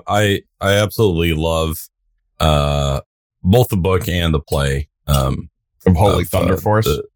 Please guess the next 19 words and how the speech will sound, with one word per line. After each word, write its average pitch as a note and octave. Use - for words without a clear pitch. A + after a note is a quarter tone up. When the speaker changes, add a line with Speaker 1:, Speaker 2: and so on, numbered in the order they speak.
Speaker 1:
of E2
Holy D2+
Thunder D2
Force. C#2
Ab-, E2
absolutely. D#2
Speaker 2:
<laughs> -
I C#3+
wanna C#3+
see B2
the A2
play F2+
of -
Holy F2
Speaker 1:
Starring A#2+
Speaker 2:
Thunder G2+
Speaker 1:
Christopher D3
Speaker 2:
Force. B2
Speaker 1:
Lee, C3+